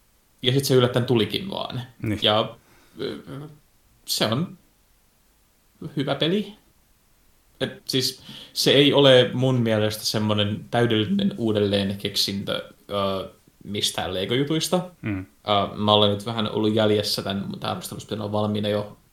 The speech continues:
Speaker 1: aikapäiviä sitten, mutta se on kuitenkin tulossa. Varmaankin on tullut jo, kun tää ko-, kästi on ulkona.
Speaker 2: Mm.
Speaker 1: Ö, mutta,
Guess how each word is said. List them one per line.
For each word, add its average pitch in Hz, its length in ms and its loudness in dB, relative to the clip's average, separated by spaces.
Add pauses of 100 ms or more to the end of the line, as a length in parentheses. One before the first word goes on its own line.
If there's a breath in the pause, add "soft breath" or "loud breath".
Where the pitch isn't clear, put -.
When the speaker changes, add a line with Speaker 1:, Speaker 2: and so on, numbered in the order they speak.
(120)
Speaker 1:
aikapäiviä - 580 -4
sitten, 185 520 -2
mutta 123 240 -6
se - 100 -8
on 117 100 -6
kuitenkin - 360 -8
tulossa. 107 380 -4
Varmaankin 147 460 2
on 131 100 0
tullut 117 300 2
jo, 104 80 0
kun 107 180 -2
tää 107 120 0
ko-, - 160 -8
kästi 101 400 -2
on 101 80 -2
ulkona. - 640 -8
Speaker 2:
Mm. 98 200 -6 (580)
Speaker 1:
Ö, 117 200 4
mutta, 113 360 -2